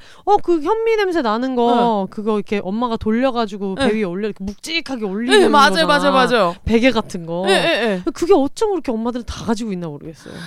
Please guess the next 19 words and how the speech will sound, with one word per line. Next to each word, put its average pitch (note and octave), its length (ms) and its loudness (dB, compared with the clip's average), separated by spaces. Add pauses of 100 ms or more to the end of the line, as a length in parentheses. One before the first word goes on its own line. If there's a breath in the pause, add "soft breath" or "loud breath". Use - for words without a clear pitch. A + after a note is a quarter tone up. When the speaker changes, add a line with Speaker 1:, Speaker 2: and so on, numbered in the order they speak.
(300 loud breath)
Speaker 2:
어, E4 320 2
근데 E4 240 -4
그게 C4 240 -4
진짜 F4 420 -2
좋아요. G#3 400 2
Speaker 1:
어, G#3+ 320 2
맞아, F#3+ 260 -2
맞아, E3+ 220 -6
맞아, D3+ 240 -8
맞아. - 140 -10
Speaker 2:
네, F4+ 80 -2
네. C4+ 240 0
그래가지고 A#3+ 460 -6
제가 F#3 160 -10
그 - 100 -12
팥찜질 B3+ 840 -12
Speaker 1:
어. F3+ 680 -4
Speaker 2:
그거를 B3 300 -4
사서 D#4+ 400 -4